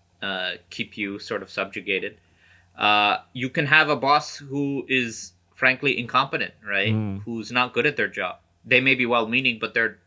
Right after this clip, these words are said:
Speaker 1: they're not good at what they do, right? Which is in many ways the worst because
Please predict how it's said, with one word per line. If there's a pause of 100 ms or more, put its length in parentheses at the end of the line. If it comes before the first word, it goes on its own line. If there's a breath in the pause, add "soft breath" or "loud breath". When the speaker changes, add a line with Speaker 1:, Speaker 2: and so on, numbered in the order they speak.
(180)
Speaker 1:
they're
not
good
at
what
they
do, (420)
right?
Which
is
in
many
ways
the
worst
because